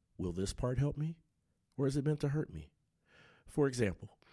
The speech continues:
if the criticism covers details or mechanics of your performance and has an offer or suggestion or two that you can try, that would be considered constructive and helpful. If the criticism sounds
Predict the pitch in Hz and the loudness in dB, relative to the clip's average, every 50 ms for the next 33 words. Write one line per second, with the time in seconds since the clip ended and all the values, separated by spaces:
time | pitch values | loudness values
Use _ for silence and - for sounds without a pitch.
0 | _ - _ _ _ _ _ - 135 127 - - - - - - 214 214 214 - | _ -20 _ _ _ _ _ 2 2 2 2 0 -8 4 6 6 6 6 4 2
1 | - - 135 117 127 127 123 - - - 123 117 123 123 110 - - - 117 120 | 4 2 2 2 2 -2 -2 0 0 2 2 4 2 0 0 0 0 0 0 2
2 | - - 113 104 107 101 - 104 95 95 95 92 87 - - - 107 104 107 107 | 2 2 2 2 2 0 -2 -2 -4 -2 -2 -4 -6 -6 -4 -4 -2 -2 -2 -4
3 | 101 - - 95 - 98 95 - - 90 - - - 113 110 95 85 92 92 - | -4 -4 -6 -6 -4 -4 -4 -4 -4 -6 -6 -4 -2 0 0 0 0 -2 -6 -4
4 | - 92 - _ - - 127 131 113 104 101 - - 123 127 135 - - 95 87 | -6 -6 -6 _ -8 -4 -2 0 0 0 -2 -2 0 0 2 2 2 0 -2 -4
5 | 101 117 101 92 - - 95 85 - 123 151 143 - - - 87 80 87 82 - | -2 0 -2 -2 0 -2 -4 -2 0 0 0 0 -2 -4 -6 -6 -4 -4 -6 -4
6 | - - - 92 101 92 - - 123 104 95 - 92 87 - - - 156 147 110 | -4 -2 -2 -2 -4 -6 -6 -4 -2 -2 -2 -2 -4 -2 -2 4 6 6 6 6
7 | 92 92 101 - - - - - - - - - - _ _ - 104 139 185 220 | 2 -2 -6 -10 -12 -18 -20 -20 -20 -20 -20 -20 -20 _ _ -4 0 2 4 4
8 | 233 196 190 190 - - 143 127 - - 143 131 135 - - - 107 - - - | 2 2 0 -2 -2 -2 -4 -4 -2 -2 -2 -2 -2 -2 -2 -4 -2 -2 -4 -2
9 | - 131 127 127 - - - 90 98 101 - - - 139 135 147 185 208 - - | 2 2 2 2 0 -6 -8 -8 -8 -10 -14 -6 0 2 4 4 4 4 0 -2
10 | - - - - - _ _ _ _ _ _ _ - - - - - _ _ - | -6 -8 -8 -16 -20 _ _ _ _ _ _ _ -20 -20 -20 -20 -20 _ _ -2
11 | 135 - - - - - 220 226 - - 170 147 127 131 120 110 - - 127 120 | -2 -2 -2 -6 0 2 2 2 2 0 0 -2 -2 -2 -6 -6 -4 -4 -4 -2
12 | 123 123 120 110 | -2 -4 -4 -6